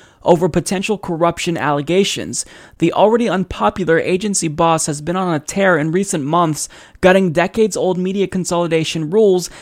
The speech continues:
designed to protect consumers and the nation's media markets from any one broadcaster becoming too powerful. Pai's efforts arrived, not coincidentally, at the same time Sinclair Broadcasting Group is attempting to acquire Tribune Media as part of a three point nine billion dollar mega merger.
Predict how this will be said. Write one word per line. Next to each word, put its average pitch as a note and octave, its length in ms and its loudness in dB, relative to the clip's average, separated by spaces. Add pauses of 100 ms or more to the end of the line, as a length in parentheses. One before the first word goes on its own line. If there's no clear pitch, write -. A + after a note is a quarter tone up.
(120)
designed F#3+ 440 2
to F#3 80 2
protect A#3 420 -6
consumers F3 640 -2
and D3 120 -4
the D3+ 60 0
nation's D#3+ 440 -2
media F#3 280 0
markets D3+ 320 -2
from D#3 240 -4
any G3+ 180 -4
one E3+ 300 0
broadcaster D3+ 680 -2
becoming D3 400 -4
too E3 180 -4
powerful. F3+ 680 -2 (100)
Pai's G3+ 300 4
efforts F#3 360 0
arrived, E3 540 2
not F#3 300 -2
coincidentally, G3 760 -2
at - 100 -8
the E3+ 120 -2
same G#3 400 -2
time F3+ 340 -2
Sinclair F#3 440 -2
Broadcasting F3 680 0
Group D3+ 220 -2
is D3+ 160 -6
attempting G#3+ 480 -4
to - 140 -2
acquire E3 400 0
Tribune E3 580 -2
Media E3+ 460 2 (280)
as D3 160 -4
part F#3+ 240 2
of C3 80 -2
a D3+ 60 0
three G#3 260 -4
point G3 340 -4
nine E3 340 0
billion F#3+ 520 2
dollar D#3 300 2
mega D#3 280 0
merger. B2+ 500 -4